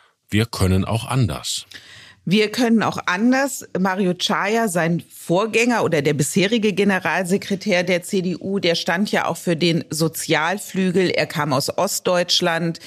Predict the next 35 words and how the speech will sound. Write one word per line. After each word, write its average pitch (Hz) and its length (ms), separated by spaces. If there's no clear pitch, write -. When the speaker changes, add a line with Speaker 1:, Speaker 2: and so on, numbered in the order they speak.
Speaker 2:
C 202 180
D 196 160
U 208 140
pur, 247 400
was 220 180
bedeutet 208 460
das 202 180
denn 190 180
konkret? 190 720
Ist - 220
es 208 160
wieder 202 420
der 170 120
Kurs 202 500
knallhart 196 640
auf 170 160
Wirtschaftspolitik, 208 1040
für 170 180
die 160 140
ja 160 240
auch 147 240
Carsten 160 400
Linnemann 175 500
steht? 202 460
Also 165 240
wird - 160
die 202 80
C - 180
D 170 140
U 170 180
wieder 165 320
eine 147 380
Partei 147 320
der 143 140
Wirtschaft? - 520